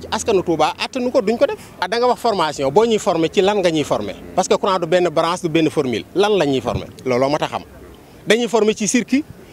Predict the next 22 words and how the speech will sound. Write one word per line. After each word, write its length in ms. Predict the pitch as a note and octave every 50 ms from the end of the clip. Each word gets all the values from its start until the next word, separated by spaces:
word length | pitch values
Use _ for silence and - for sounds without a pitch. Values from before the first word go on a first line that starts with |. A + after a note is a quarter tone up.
| - - -
wala 160 | F#3+ G#3 A3+
dañuy 220 | G#3+ A3+ A#3+ A#3+
former 260 | A3 - A#3 A3 A3 G#3
ci 140 | - A3+
tension, 420 | A3 A3+ A3 A3+ A3+ A3+ A#3 A#3+ A#3
wala 140 | A3 G#3 G3+
dañuy 240 | G#3 A3 A#3 A#3
former 280 | G#3+ - B3 A#3 A#3 A3
ci 80 | - -
intensité, 500 | B3+ A#3 A3+ A#3 A3+ A3+ A3 B3+ - G3
lan 200 | E3 F3 G#3 A#3 G#3+
la 80 | G3+
ñuy 160 | G3+ G3 F#3 E3
former? 300 | - E3+ C3+ C3+ C3 D3
Loolu 260 | F#3 A3+ A#3+ A3+ G#3+
lu 60 | A#3
ñu 60 | A#3 A#3+
waroon 200 | C4 C4 C4+ C4
a 40 | B3
xam 160 | - C4+ C4
la 80 | B3+ -
avant. 320 | - B3 A#3+ C#4+ E4